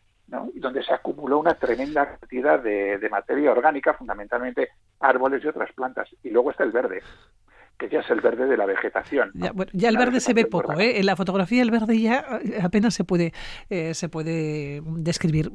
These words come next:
Speaker 2: Por cierto,
Speaker 1: Pues ya te
Speaker 2: y,
Speaker 1: enseñaría yo
Speaker 2: sí.
Speaker 1: fotos, para que vieras efectivamente los rojos, los naranjas, los negros, los grises,
Speaker 2: Sí,
Speaker 1: los
Speaker 2: la, la
Speaker 1: blancos.
Speaker 2: variedad de, de rojos se, se ve muy bien, incluso los marrones también, ¿eh?
Speaker 1: Hombre, es el dominante, ¿eh?
Speaker 2: Claro.
Speaker 1: Y el negro.
Speaker 2: Te iba a comentar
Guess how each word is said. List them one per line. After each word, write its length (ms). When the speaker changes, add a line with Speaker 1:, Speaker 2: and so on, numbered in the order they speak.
Speaker 2:
Por 120
cierto, 300
Speaker 1:
Pues 100
ya 120
te 100
Speaker 2:
y, 20
Speaker 1:
enseñaría 440
yo 100
Speaker 2:
sí. 220
Speaker 1:
fotos, 240
para 180
que 140
vieras 300
efectivamente 560
los 160
rojos, 320
los 180
naranjas, 460
los 200
negros, 340
los 160
grises, 360
Speaker 2:
Sí, 100
Speaker 1:
los 40
Speaker 2:
la, 80
la 60
Speaker 1:
blancos. 180
Speaker 2:
variedad 340
de, 140
de 160
rojos 340
se, 260
se 220
ve 120
muy 140
bien, 200
incluso 300
los 160
marrones 480
también, 300
¿eh? 100
Speaker 1:
Hombre, 180
es 100
el 80
dominante, 500
¿eh? 20
Speaker 2:
Claro. 240
Speaker 1:
Y 60
el 120
negro. 260
Speaker 2:
Te 100
iba 100
a 40
comentar 600